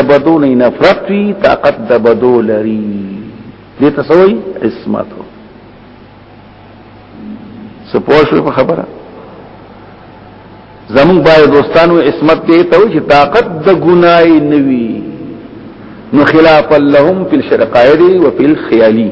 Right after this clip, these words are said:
په خبره پوه شوې چې طاقت د ګناه نه، نو بیا د ده مټ پسه کېږي.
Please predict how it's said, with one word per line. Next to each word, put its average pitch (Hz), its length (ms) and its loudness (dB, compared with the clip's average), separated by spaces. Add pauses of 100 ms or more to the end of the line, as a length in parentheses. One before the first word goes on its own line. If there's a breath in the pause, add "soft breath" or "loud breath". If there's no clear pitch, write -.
(540)
په 110 60 -2
خبره 151 320 2
پوه 214 300 0
شوې 220 180 -2 (240 loud breath)
چې 190 60 -2
طاقت 214 460 2 (120)
د 220 40 4 (140)
ګناه 208 440 2
نه، 226 240 2
نو 196 140 2
بیا 208 240 2
د 190 180 0
ده 220 80 4
مټ 233 260 0 (260)
پسه 185 320 0
کېږي. 156 400 2